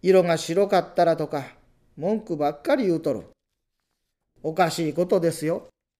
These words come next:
と語っておられます。最初にご紹介した歌の作者も、この佐藤さんも、自分の周りのすべての宇宙が自分と共にあり、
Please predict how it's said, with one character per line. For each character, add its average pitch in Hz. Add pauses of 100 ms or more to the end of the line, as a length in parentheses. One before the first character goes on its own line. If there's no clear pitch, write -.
と - (120)
語 151
っ 143
て 147
お 139
ら 127
れ 127
ま 110
す。 - (2000)
最 185
初 185
に 170 (140)
ご 160
紹 185
介 180
し 165
た 156 (160)
歌 175
の 170
作 165
者 165
も、 143 (560)
こ 165
の 170 (100)
佐 180
藤 180
さ 160
ん 143
も、 135 (1700)
自 180
分 190
の 190
周 196
り 190
の 190
す 190
べ 220
て 175
の 165
宇 160
宙 185
が 143
自 151
分 196
と 185
共 185
に 170
あ 156
り、 135